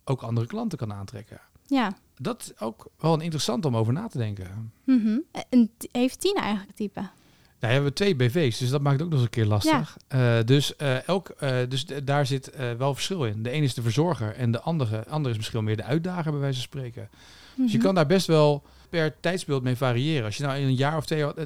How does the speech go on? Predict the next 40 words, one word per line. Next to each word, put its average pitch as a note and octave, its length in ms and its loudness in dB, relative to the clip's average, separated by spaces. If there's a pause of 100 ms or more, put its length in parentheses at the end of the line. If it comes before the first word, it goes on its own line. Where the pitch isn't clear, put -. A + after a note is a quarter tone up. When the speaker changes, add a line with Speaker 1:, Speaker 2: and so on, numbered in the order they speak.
Speaker 1:
het C#3 120 -12 (140)
is D3 80 -2
ook E3+ 120 2
een D#3+ 80 -6
beetje: D3 220 0
waar D3+ 160 4
zit C#3+ 180 0
je D3 60 -8
bedrijf, B2+ 380 2
hè? C3 140 -2 (360)
Ehm, A#2+ 800 -4
dus B2 120 -4
als C#3 180 -2
je, C3 200 2
zoals B2+ 160 -4
Coolblue, D#3 460 2 (380)
eerst E3+ 240 0
is C#3+ 100 0
Coolblue A#2+ 320 2
de A#2+ 80 -2
uitdager. A2 680 -2 (360)
Dus B3+ 160 8
je G#3+ 60 4
Speaker 2:
Mhm. G#3 80 4
Speaker 1:
gaat A#2+ 80 4
dan G#2+ 100 -2
strijden A#2 640 0
tegen A2+ 460 -6
de A#2 80 -6
grootmachten. A#2+ 760 -2
Maar - 540 -20
er C#3 120 -2
komt B3+ 200 0
een C#3+ 60 2
moment A2 220 2
dat A#2+ 100 -2
je C#3+ 60 -4
de C#3 60 4
grootste F3+ 380 -2
bent. A2+ 340 -10